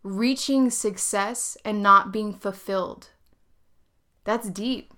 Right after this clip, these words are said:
He says it even better than I do, but, you know, he says, like,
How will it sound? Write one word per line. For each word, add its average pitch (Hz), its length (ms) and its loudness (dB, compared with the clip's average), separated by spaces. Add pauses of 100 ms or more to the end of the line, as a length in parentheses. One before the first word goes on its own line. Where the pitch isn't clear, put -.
(140)
He 254 120 0
says 277 220 0
it 262 100 -2
even 208 220 -4
better 185 240 -2
than - 140 -4
I 233 160 6
do, 185 360 0
but, 196 360 -2
you 220 120 -6
know, 196 200 -2
he 208 120 -4
says, 196 280 -6
like, 175 260 -8